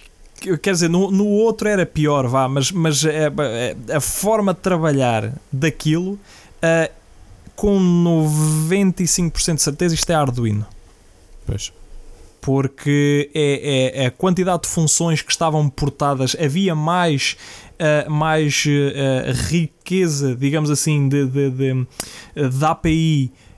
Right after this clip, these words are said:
Speaker 1: ah, no, no, no Arduino do que na pró-, no próprio S D K da, da, da Expressif.
Speaker 2: Uhum.
Speaker 1: E, portanto, quase certeza aquilo é Arduino. Depois temos ali um monte de módulos, ou seja, n-, nem a, a eletrónica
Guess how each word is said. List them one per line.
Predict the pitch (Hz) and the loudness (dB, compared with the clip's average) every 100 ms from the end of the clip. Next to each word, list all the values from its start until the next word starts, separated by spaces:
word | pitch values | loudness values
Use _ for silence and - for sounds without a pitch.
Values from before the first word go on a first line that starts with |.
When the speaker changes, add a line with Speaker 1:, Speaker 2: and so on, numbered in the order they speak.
| - | -6
Speaker 1:
ah, | 151 147 143 135 156 | 0 2 2 0 0
no, | 151 156 | 0 0
no, | 160 156 151 | 2 2 2
no | 151 156 | 0 2
Arduino | 147 135 139 175 190 214 | 2 0 0 0 -2 -4
do | 160 175 | -2 -2
que | - | 0
na | 165 | -2
pró-, | 151 160 160 165 | 0 0 0 0
no | 156 | -2
próprio | 143 160 160 | 0 -2 0
S | 151 - | -2 0
D | 143 | -2
K | 143 151 - | 0 -2 -2
da, | 151 151 143 | -2 0 0
da, | 135 139 131 127 123 120 120 120 123 123 | 0 0 2 2 0 0 2 0 0 0
da | 135 | -2
Expressif. | 135 - 131 120 101 - - - - | 0 -2 -2 -4 -6 -10 -18 -16 -4
Speaker 2:
Uhum. | 123 117 | 0 2
Speaker 1:
E, | |
portanto, | 131 190 180 | 2 0 -2
quase | - 226 240 - | 0 2 2 0
certeza | 190 226 | 0 0
aquilo | 202 - 196 | -2 0 2
é | |
Arduino. | 175 151 127 120 | 2 2 2 0
Depois | 123 220 226 | -2 -2 0
temos | 240 208 | 2 2
ali | 220 | 4
um | 214 | 4
monte | 202 208 190 165 | 4 4 2 2
de | |
módulos, | 175 180 202 190 202 202 - - - - - | 2 4 2 0 -4 -6 -10 -18 -20 -14 -4
ou | 175 | 0
seja, | 196 165 156 | 2 2 2
n-, | 175 175 180 | 2 2 2
nem | 175 196 220 202 | 2 4 4 4
a, | 190 175 | 2 2
a | 170 | 2
eletrónica | 170 170 170 - 185 175 160 - 156 139 | 4 2 0 0 2 2 2 0 0 0